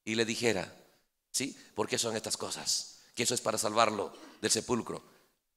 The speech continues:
Esa persona, su carne otra vez sería restaurada. Y no solamente aquí, sino hallaría redención, volvería a los días de su juventud.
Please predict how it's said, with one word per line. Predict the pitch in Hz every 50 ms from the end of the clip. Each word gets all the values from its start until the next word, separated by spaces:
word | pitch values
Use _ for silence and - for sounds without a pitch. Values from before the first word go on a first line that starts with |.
| _ _ _
Esa | - 104 127 123
persona, | - 123 113 117 120 104 90 85 80 -
su | - - - - -
carne | - 110 113 101 101 107
otra | 107 98 - 107
vez | 104 104 95 -
sería | 104 101 104 107 101
restaurada. | 92 90 - 101 98 95 95 92 87 82 - - - - - - _ _ _ _ _ _ _ _ _ _ _ _ _ _ _ _ _
Y | - 131 131
no | 120 139 131
solamente | 139 143 131 113 123 135 131 123
aquí, | 113 - 147 139
sino | - 107 107 113
hallaría | 117 113 107 110 113 113
redención, | 107 110 101 104 95 123 120 104
volvería | 110 104 101 110 117 113
a |
los | 104 101
días | 107 113 107
de | 107 101
su | - 98
juventud. | 95 98 92 98 95 85 87 90